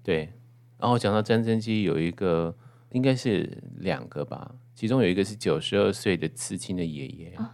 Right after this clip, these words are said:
Speaker 2: 刺青的爷爷。
Speaker 1: 对，对，对，对，对。他是到台东安养吗？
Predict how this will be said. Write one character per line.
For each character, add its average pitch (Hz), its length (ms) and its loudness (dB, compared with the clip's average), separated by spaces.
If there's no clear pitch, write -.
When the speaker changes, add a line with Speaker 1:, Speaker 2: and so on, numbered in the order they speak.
Speaker 2:
刺 - 180 -14
青 202 220 -6
的 208 80 -4
爷 214 120 -10
爷。 226 140 -8
Speaker 1:
对， 147 160 4
对， 85 160 0
对， 82 180 -2
对， 80 160 -4
对。 76 280 -4
他 - 160 -2
是 185 140 -6
到 165 260 0
台 101 300 -4
东 120 260 0
安 127 320 0
养 71 200 -2
吗？ - 280 -18